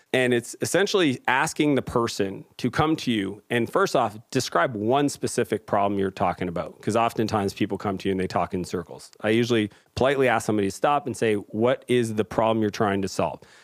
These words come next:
And then they define it. Then I ask them, what are the three options they evaluated? At that point, usually the person says, "I don't know." And it's like, "Cool, do you need more time to go do some research to come to me with three viable options?"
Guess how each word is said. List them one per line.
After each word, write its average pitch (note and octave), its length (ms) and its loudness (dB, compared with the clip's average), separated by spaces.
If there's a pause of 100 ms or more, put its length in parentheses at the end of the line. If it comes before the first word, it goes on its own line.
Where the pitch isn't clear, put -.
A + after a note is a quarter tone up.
(220)
And A#2+ 140 2
then C3 100 4
they B2+ 100 4
define G#2+ 380 0
it. - 140 -12 (100)
Then C3 160 2
I C#3+ 40 4
ask A#2+ 200 0
them, A2+ 160 2
what C3+ 140 4
are E3+ 80 4
the D3+ 120 2
three D#3 540 2
options B2 580 0
they A#2 240 2
evaluated? F#2+ 880 2 (440)
At B2 140 2
that G#3 220 2
point, G3+ 240 2
usually C3+ 360 4
the F#2+ 60 -12
person A#2 360 0
says, G2+ 420 -2
"I G#2 140 2
don't A2 220 2
know." G2 340 0 (160)
And A2+ 120 2
it's A2+ 200 0
like, A2+ 180 0
"Cool, D#3 220 2
do A2+ 220 -4
you D#3 200 4
need D3+ 260 2
more B2 260 2
time A2+ 380 0
to A2 100 -4
go G#2+ 180 2
do G2 180 0
some G2+ 220 -2
research G#2 380 -2
to - 80 -16
come G#2+ 240 -2
to G2+ 80 -2
me F#2+ 240 -4 (400)
with G#2+ 180 0
three B2+ 280 2
viable G#2+ 760 2
options?" - 720 -2